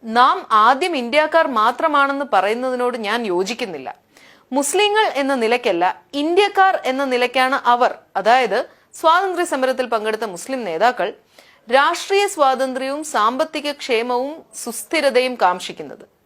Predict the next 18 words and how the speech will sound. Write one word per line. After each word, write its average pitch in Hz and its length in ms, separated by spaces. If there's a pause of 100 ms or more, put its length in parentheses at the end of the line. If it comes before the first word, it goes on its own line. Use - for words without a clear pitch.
(440)
ഞാൻ 381 440
കാംക്ഷിക്കുന്ന 381 500
സ്വാതന്ത്ര്യമാകട്ടെ 269 1000 (320)
ക്ഷയിച്ചുകൊണ്ടിരിക്കുന്ന 311 1160
ഇസ്ലാമിക 302 560
അധികാരത്തിന് 247 640
വഴിത്തിരിവായി 277 760
മാറുന്ന 214 380
സ്വാതന്ത്ര്യമാണ്." 165 760 (960)
മാപ്പെഴുതി 381 640
കൊടുത്ത 370 300
സ്വാതന്ത്ര്യ 311 560
സമരത്തെ 311 560
ഒറ്റിക്കൊടുത്ത 302 580
സവർക്കറും 226 640 (580)
സ്വാതന്ത്ര്യ 381 520
സമരത്തിൽ 381 460
മുസ്ലിങ്ങൾ 320 560